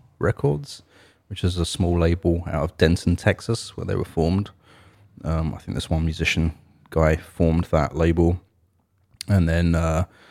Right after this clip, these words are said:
I guess, like, just sort of talk about highlights, then, uh, Ground Up, I think, was their s-, fifth or sixth album. And that's also became the name of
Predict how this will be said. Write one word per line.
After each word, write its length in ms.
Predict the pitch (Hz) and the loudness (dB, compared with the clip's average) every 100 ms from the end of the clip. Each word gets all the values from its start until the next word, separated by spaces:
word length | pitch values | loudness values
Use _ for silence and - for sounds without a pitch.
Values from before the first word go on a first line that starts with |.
| - _ - | -20 _ -4
I 80 | 85 | 2
guess, 240 | 110 - | 2 4
like, 180 | 98 107 | 4 4
just 200 | 127 - | 2 4
sort 140 | 123 | 2
of 60 | 95 | 2
talk 220 | - 104 | 4 6
about 260 | 101 92 - | 6 4 4
highlights, 800 | 98 107 95 85 82 - - - | 6 6 6 4 2 -2 -10 -2
then, 800 | 90 90 87 85 82 78 55 - 95 | 2 4 4 2 2 0 -2 -8 -6
uh, 380 | 90 90 78 - - - | -2 0 -2 -4 -12 -4
Ground 460 | - 117 110 101 113 | 6 8 8 8 8
Up, 300 | 101 - - - - - | 6 2 -18 -18 -20 -6
I 100 | 82 | -4
think, 340 | - 92 - | -2 -4 -4
was 120 | 87 - | -6 -2
their 140 | 78 | 0
s-, 300 | - - - | 0 -6 -12
fifth 440 | - - 139 - - | -10 -2 -2 -2 -8
or 80 | |
sixth 320 | - 127 - 131 | -4 -4 -2 0
album. 400 | 135 143 143 139 - - _ - | 0 2 0 -2 -12 -20 _ -4
And 140 | 92 | 2
that's 380 | 95 - - - | 2 0 -10 -6
also 460 | 95 90 - 90 90 | -2 -2 2 4 4
became 440 | - 90 - 85 | 2 -2 0 2
the 100 | 85 | 2
name 480 | 85 85 85 85 82 | 2 2 2 0 -2
of 480 | 85 82 80 - - | -2 -2 -2 -8 -20